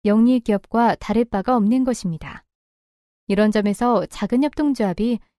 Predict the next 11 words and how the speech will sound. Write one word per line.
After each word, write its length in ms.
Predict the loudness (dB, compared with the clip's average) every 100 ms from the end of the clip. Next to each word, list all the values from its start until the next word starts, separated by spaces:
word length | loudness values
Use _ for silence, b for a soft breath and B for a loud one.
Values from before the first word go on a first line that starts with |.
| _
소유와 480 | -2 0 2 2 0
참여의 400 | -2 -2 0 0
장점을 480 | 0 -2 0 0 2
유지하면서 760 | 0 -2 0 0 -2 -4 -4 -8 _ _ _ 0
대규모 440 | 2 2 2 2
조직의 480 | 0 -4 -2 0 0
이점을 360 | 0 0 0 0
확보해 540 | -2 -4 -2 -2 -4
사업을 400 | -6 -2 0 -2
키우는 420 | -2 -2 0 0 2
방법이 500 | 0 -2 -2 -4